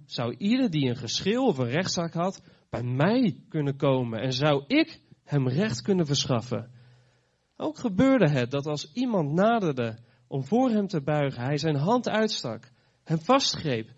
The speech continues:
en kuste. Op die manier deed Absalom met heel Israël, dat naar de koning ging voor recht.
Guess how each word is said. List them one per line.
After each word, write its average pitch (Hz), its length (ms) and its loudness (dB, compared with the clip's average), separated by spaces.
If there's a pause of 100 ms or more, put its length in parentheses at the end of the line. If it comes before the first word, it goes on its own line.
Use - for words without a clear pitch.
(200)
en 135 200 -4
kuste. 123 580 4 (1120)
Op 123 200 -4
die 262 200 8
manier 208 560 4 (280)
deed 139 280 0
Absalom 202 540 0
met 120 220 -2
heel 175 360 4
Israël, 113 600 -2 (360)
dat 127 160 -4
naar 127 160 0
de 120 140 -6
koning 170 460 2
ging 147 300 2
voor 127 160 2
recht. 120 460 0